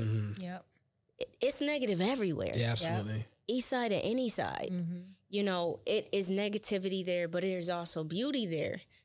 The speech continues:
Speaker 3: It's a whole bunch of beautiful things. The East Side made me who I am, you know, helped, it was part of the process in building who I am today. So I wanted to see for myself, like,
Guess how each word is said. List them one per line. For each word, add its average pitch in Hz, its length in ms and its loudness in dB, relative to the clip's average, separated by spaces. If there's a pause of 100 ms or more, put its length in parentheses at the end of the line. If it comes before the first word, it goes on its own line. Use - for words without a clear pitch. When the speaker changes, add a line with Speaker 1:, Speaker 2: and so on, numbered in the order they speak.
Speaker 3:
It's - 120 -2
a 208 60 2
whole 226 240 2
bunch 220 320 0
of 254 80 0
beautiful 170 400 0
things. 127 460 -4 (280)
The - 120 -2
East 254 140 2
Side 233 220 0
made 226 220 0
me 254 140 2
who 185 160 0
I 160 120 0
am, 196 220 0
you 214 140 0
know, 180 220 2 (120)
helped, 202 400 -2
it - 120 -2
was 185 180 -2
part 254 280 0
of 208 60 0
the 202 60 -4
process 220 640 0 (360)
in 190 120 0
building 196 380 2
who 185 140 -2
I 180 120 -2
am 165 200 -2
today. 165 380 -2 (380)
So 185 540 0 (580)
I 226 200 2
wanted 240 400 0
to 185 320 0
see 180 840 0
for 190 160 -4
myself, 175 680 0
like, 143 380 -2